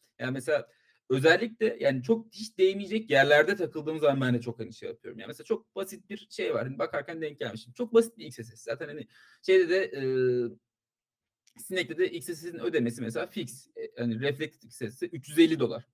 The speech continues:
Hani, e, okey, yani güzel bir para. Fazla fazla hani çok fazla bildirsen ama hani günler boyu uğraşmaya değecek de kesinlikle bir hani şey değil.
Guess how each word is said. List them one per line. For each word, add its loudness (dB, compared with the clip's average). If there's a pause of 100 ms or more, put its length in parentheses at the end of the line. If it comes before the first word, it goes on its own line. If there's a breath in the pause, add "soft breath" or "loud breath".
(160)
Hani, -6
e, -4
okey, -4
yani -4
güzel 4
bir -12
para. 4
Fazla 2
fazla 2
hani -6
çok -6
fazla -6
bildirsen -8
ama -4 (360 soft breath)
hani -8
günler 2
boyu 10
uğraşmaya 4
değecek -4
de -10
kesinlikle -12
bir -12
hani -6
şey -6
değil. -6